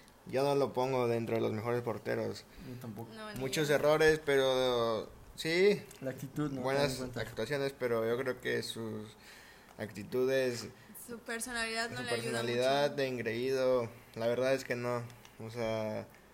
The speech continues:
Speaker 1: es de esos jugadores que no sé qué piensan, pero no
Speaker 3: No te agrada.
Speaker 1: no agradan,
Speaker 3: No te
Speaker 1: la
Speaker 3: agradan.
Speaker 1: verdad no, sus,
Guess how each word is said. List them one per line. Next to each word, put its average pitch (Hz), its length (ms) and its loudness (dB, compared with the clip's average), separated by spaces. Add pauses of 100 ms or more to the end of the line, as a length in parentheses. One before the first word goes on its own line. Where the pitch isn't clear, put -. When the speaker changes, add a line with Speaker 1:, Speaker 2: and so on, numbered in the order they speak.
(300)
Speaker 1:
es 123 180 -4
de 139 80 0
esos 139 140 -2
jugadores 123 400 2
que 113 580 -4
no 113 180 -2
sé 135 440 0 (480)
qué 107 100 -6
piensan, 131 520 -2
pero 113 360 0
no 113 400 -4 (640)
Speaker 3:
No 214 240 -14
te 226 80 -12
agrada. 220 280 -10 (340)
Speaker 1:
no 120 160 2
agradan, 151 480 6 (100)
Speaker 3:
No 135 60 -4
te - 60 -4
Speaker 1:
la 247 80 2
Speaker 3:
agradan. 127 300 2
Speaker 1:
verdad 135 160 2
no, 139 360 2
sus, 120 380 -8